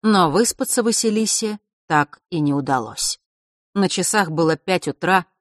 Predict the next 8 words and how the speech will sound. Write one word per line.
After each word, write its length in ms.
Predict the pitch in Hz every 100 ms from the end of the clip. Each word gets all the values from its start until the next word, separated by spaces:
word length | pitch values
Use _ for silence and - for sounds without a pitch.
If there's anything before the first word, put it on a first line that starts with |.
| _
когда 280 | - 156 170
ее 240 | 160 151
разбудила 560 | 147 131 147 135 175 180
госпожа 580 | 147 139 139 135 131 127
Фиала. 500 | - 165 120 90 - _ _ _ _ _
«Быстро 480 | 160 165 156 - 190
собирайся, 640 | 180 190 196 139 - 165
Василиса», — 560 | 151 - 143 135 -